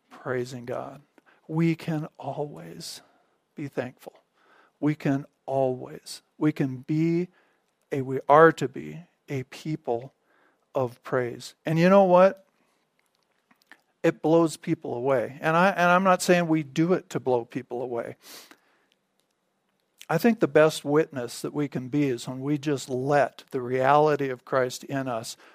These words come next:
roll out to other people. We just live like we live in front of our friends and our neighbors and our coworkers. We're excited about Jesus and we're not ashamed of it, okay? We tell people around us. Some of 'em like it,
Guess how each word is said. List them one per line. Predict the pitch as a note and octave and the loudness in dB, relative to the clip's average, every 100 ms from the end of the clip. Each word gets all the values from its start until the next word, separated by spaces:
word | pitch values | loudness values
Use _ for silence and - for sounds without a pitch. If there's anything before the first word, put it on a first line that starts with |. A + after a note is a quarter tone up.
| _ _ - | _ _ -14
roll | A#2+ B2 B2+ C3 | -8 -2 2 4
out | B2+ B2 - | 4 2 -2
to | - | -8
other | A#2+ A#2 | -6 -8
people. | - - - - _ _ _ _ _ _ | -14 -20 -20 -20 _ _ _ _ _ _
We | - C#4 | 4 6
just | G#3 F3+ | 6 4
live | E3+ E3 | 6 6
like | D#3 D3+ D3+ | 6 4 2
we | D#3+ | -4
live | D3+ D3 B2+ B2 _ _ _ _ - | 2 2 2 -6 _ _ _ _ -6
in | D3 | -6
front | C#3 C#3 C3+ | -2 -2 -2
of | C3 | -2
our | C#3 | -2
friends | C#3 D3+ D3 D#3 C#3 - | 0 0 0 -6 -12 -8
and | C3+ | -6
our | B2+ | -4
neighbors | C#3+ C#3+ C#3 C3+ - - | -4 -4 -4 -8 -12 -8
and | C#3 | -6
our | B2+ | -6
coworkers. | - C3+ C3+ D#3 - F3+ - _ _ _ _ _ | -6 -10 -10 -12 -16 -20 -20 _ _ _ _ _
We're | F3+ E3+ | 6 8
excited | - - D3 D3+ D#3 D#3 | 4 2 4 4 2 0
about | D3+ D3+ D#3 | 2 2 0
Jesus | C#3 B2+ B2 C3+ - - | -4 -10 -10 -14 -16 -12
and | D#3 C#3+ | -8 -6
we're | C3+ | -4
not | C3 C3+ | -2 -2
ashamed | C3 - - - | -4 -8 -10 -12
of | E3 | -20
it, | - _ _ _ _ _ C#3+ | -20 _ _ _ _ _ -14
okay? | - C#3+ D#3+ _ _ _ _ - | -10 -10 -10 _ _ _ _ -2
We | D3 | 0
tell | D3 D#3 C#3+ | 4 2 2
people | - C#3 D3 | -2 -6 -4
around | D3 C#3+ C#3 C#3 | -2 -2 -4 -10
us. | - - _ _ _ | -14 -18 _ _ _
Some | - B2+ | -2 -2
of | B2+ | 0
'em | C#3 | 2
like | G3 A3 | 2 2
it, | A#3 | 0